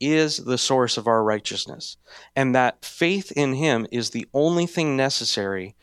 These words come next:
for us to stand righteous before God.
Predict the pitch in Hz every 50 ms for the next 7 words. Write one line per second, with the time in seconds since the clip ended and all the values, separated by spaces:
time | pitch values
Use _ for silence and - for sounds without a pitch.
0 | _ _ _ - - _ _ - - 123 120 - 127 123 120 - - - - -
1 | 127 120 - - - - 123 117 113 110 110 110 107 107 - - 104 - - -
2 | 98 - - 101 101 95 - 98 92 85 -